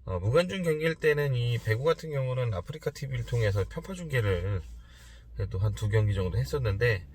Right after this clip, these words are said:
아, 이제 그거마저 <laughs> 없어졌습니다. 이제 구단 측에서 좀 많이 배려해 주셔가지고, 어, 일을 할 수 있는 자리를 마련해 주셨었는데, 아, 그거마저 없어졌어요. 그거마저 없어져서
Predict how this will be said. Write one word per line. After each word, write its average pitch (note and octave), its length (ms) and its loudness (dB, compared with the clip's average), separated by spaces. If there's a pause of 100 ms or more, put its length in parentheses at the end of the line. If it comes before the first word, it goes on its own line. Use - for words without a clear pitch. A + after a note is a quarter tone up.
(340)
아, A2 220 6
이제 G2+ 100 2
그거마저 C3 760 6 (260)
<laughs> - 280 -20
없어졌습니다. A#2 880 6
이제 F#2 140 0
구단 B2+ 320 4
측에서 G2+ 720 2
좀 F#2+ 220 -2
많이 F2+ 240 -2
배려해 F#2+ 380 2
주셔가지고, A2 800 -2 (580)
어, F#2+ 100 -4
일을 G#2+ 280 0
할 B2+ 140 2
수 A2 120 -4
있는 F#2+ 480 -2 (260)
자리를 F#2 340 -2
마련해 G#2 420 0
주셨었는데, G#2+ 760 0 (920)
아, G#2+ 80 -10
그거마저 D3 540 6
없어졌어요. F2+ 600 -2
그거마저 F#2 440 -2
없어져서 A#2 720 4